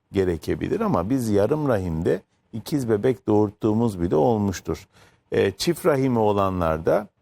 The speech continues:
iki embriyo transfer edeceğimiz zaman bazen embriyonun birisini bir rahime, birisini bir rahime de koyduğumuz oluyor.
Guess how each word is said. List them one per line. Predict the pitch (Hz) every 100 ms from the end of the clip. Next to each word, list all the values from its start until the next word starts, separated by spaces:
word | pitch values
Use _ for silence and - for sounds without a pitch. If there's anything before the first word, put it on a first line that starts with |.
| - _
iki | 139 131 175
embriyo | 156 131 117 101
transfer | - 113 107 - 110
edeceğimiz | 104 101 98 98 98 113 95
zaman | 76 98 139 131 -
bazen | 104 117 147 135 - 123 143 _ _ _ -
embriyonun | 127 135 139 131 113 107
birisini | 127 120 - 85 80
bir | 104 113
rahime, | 101 85 85 110 127
birisini | 113 110 - 113 104
bir | 113
rahime | 110 104 113 110
de | 98
koyduğumuz | - 92 82 85 78 78 -
oluyor. | 78 73 73 107